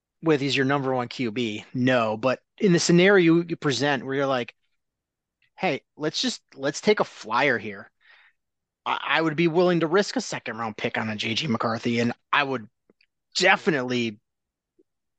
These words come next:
you know, risk a, a second round pick on Bo Nix. I, I like Bo Nix a lot. He's, <sighs> he is, he's my number three quarterback in this draft.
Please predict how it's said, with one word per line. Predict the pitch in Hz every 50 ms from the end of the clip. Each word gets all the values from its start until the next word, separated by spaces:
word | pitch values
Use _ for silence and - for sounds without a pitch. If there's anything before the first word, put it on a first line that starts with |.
| _ _
you | 170 165 156
know, | 147 139
risk | 131 131 143 147 139 - - 143
a, | 127 120 117 113 - -
a | 175
second | - - - 135 - 131 120
round | 120 113 113 113
pick | - 127 113 -
on | 101 104
Bo | 101 113 107 98
Nix. | 92 - 113 - - - - - - - - - - - - - - - - _ _ -
I, | - 127 135
I | - 147 147
like | 135 120 127 127 127 - _
Bo | 131 113
Nix | 110 107 104 - - -
a |
lot. | 104 104 104 101 95 90 - - - - _ _ _ _ _ _ _
He's, | - - 147 156 170 160 131 - - - _ _ _ _ _ _ _ _ _ _ _ _ _ _ _ _ _ _ _ _ - _ _ - _ _ _ _ _ _ _ _ _ _ _ _ -
<sighs> | - - - - - - - - - - _ _ _ _ _ _ _ _ _ _ _ _ _ _ _ _ _ _ _ _ _ _ _ _
he | - - - 175 190 196 185
is, | 170 160 156 143 - - - _ _ _ _ _ _ _ _ _ _ _ _ _ _ _ _ _ _ _ _ _ _ _ _ _ _
he's | 180 - - 202 202 226 220 -
my | 208 190 175 165 160 156
number | 147 147 147 147 139 160 135
three | 104 - - - 156 131 139 135 127
quarterback | - - 127 120 110 110 101 98 95 92 -
in | 104
this | 95 - -
draft. | - - - - - - - - -